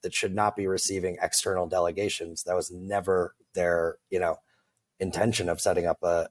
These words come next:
um, a validator, right? It was just a house, their own, their own, like, uh,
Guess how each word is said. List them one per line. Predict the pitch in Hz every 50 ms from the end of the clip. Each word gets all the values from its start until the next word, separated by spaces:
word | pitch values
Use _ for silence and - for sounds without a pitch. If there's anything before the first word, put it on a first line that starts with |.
| _ -
um, | 87 87 82 82 82 - 82 - - _ _ - - -
a | 92
validator, | 87 92 95 104 104 87 90 85 80 82 85
right? | 85 85 85 82 - _ -
It | 85
was | 85 80 - 87 82
just | - 95 92 - -
a | 85 80
house, | - - 87 90 - - - - - -
their | - 90 87 87
own, | 87 87 87 87 82 - _ _ _
their | - 85 87
own, | 87 90 85 80 80 - _ _ _
like, | 82 80 78 - _ _ _ _ _ - - 95
uh, | - - 80 76 73